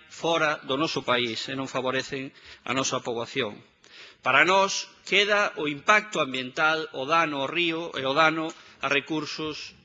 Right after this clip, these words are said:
turísticos. Polo tanto, cremos que unha forza de goberno comprometida co país debería de tratar de revertir esta situación e tratar de que todos estes recursos naturais que temos neste país, nomeadamente a auga,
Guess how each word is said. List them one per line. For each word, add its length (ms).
turísticos. 720
Polo 240
tanto, 560
cremos 480
que 80
unha 160
forza 480
de 80
goberno 640
comprometida 800
co 160
país 560
debería 400
de 160
tratar 400
de 80
revertir 560
esta 240
situación 640
e 80
tratar 560
de 160
que 80
todos 480
estes 240
recursos 400
naturais 480
que 160
temos 320
neste 240
país, 480
nomeadamente 720
a 160
auga, 320